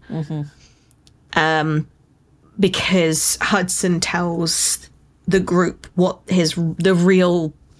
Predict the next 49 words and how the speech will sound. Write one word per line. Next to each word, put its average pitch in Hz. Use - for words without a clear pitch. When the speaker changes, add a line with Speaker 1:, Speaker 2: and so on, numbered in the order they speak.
Speaker 2:
plan 190
was 160
behind 165
when 160
he 170
went 151
off 156
the 151
rails 151
and 147
pretended 147
to 147
kill 147
people 135
and 135
Speaker 1:
Which 233
Speaker 2:
stop -
them 233
Speaker 1:
no 254
Speaker 2:
and 294
Speaker 1:
one's 359
Speaker 2:
stuff. 240
Speaker 1:
asked -
him 165
that 143
yet. -
Speaker 2:
Yeah. 247
Yeah, 226
like, 185
poor 269
dude. 240
Like, 175
no 185
one's 220
ever 202
asked, -
like, 180
asked 165
him 175
his 180
motives 165
<laughs> -
or, -
like, 135
"Why 165
did 170
you 151
do 143
it?" -